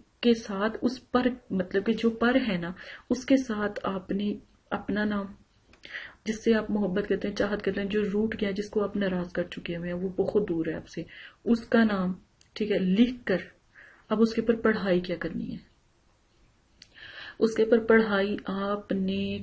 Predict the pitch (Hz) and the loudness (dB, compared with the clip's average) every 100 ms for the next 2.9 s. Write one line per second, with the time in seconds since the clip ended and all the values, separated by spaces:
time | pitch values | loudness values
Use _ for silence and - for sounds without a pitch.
0 | 196 190 190 202 - - 190 185 202 202 | -4 -2 -2 -4 -10 -8 -4 -2 -4 -6
1 | - - - 220 220 214 214 196 190 190 | -14 -20 0 4 6 4 0 -2 -2 -2
2 | 185 202 202 190 196 220 220 226 | -2 -2 0 2 4 6 8 8